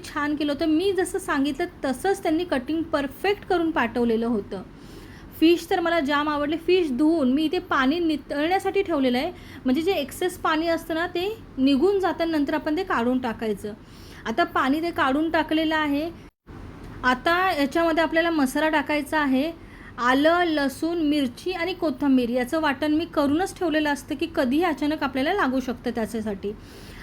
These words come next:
आणि इथे तुम्ही पाहू शकता मी दोन वेगवेगळे पार्ट केलेले आहेत. का तर माझ्या मिस्टरांना कमी तिखट लागतं आणि मला जास्त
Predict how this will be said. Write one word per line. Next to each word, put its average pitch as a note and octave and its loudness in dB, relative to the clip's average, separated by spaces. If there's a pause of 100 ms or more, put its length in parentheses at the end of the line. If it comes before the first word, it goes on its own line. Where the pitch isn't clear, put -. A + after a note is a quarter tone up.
आणि B3 4
इथे D4 0
तुम्ही D#4+ 0
पाहू D4 2
शकता D4+ -2
मी D#4+ 0
दोन D#4 0
वेगवेगळे D4 -2
पार्ट C4 0
केलेले B3 2
आहेत. A#3 0 (120)
का C#4 2
तर D4+ 0
माझ्या C#4+ 0
मिस्टरांना C#4+ 0
कमी C#4 0
तिखट D4+ 0
लागतं D4+ -2 (460)
आणि A#3+ 0
मला B3+ 2
जास्त B3 0